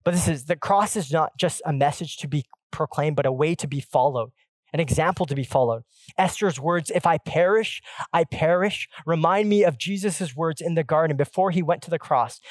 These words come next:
"Not my will, but your will be done." It's a denial of self for others, which led Jesus, like Esther, to identify with all of humanity, come down from his palace in heaven, take on flesh and blood,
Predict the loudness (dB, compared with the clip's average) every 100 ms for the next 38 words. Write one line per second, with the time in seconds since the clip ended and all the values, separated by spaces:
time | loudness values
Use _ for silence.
0 | -20 -2 2 2 4 4 4 4 4 4
1 | 2 -8 0 0 2 2 2 2 2 2
2 | 2 0 -2 2 0 0 -8 _ _ _
3 | _ _ -4 0 2 2 4 4 4 4
4 | 2 2 2 0 -8 -20 -20 -2 0 2
5 | 2 0 0 -6 -6 -6 2 4 4 0
6 | 2 2 4 2 0 -6 -12 _ _ _
7 | 2 4 2 2 -2 2 4 4 4 4
8 | 4 4 2 0 4 4 4 2 0 2
9 | 2 2 0 -2 -8 -16 -2 2 2 2
10 | 2 4 2 0 -2 -2 0 2 2 0
11 | 0 0 0 -4 -10 -2 0 4 2 2
12 | 2 2 0 2 4 4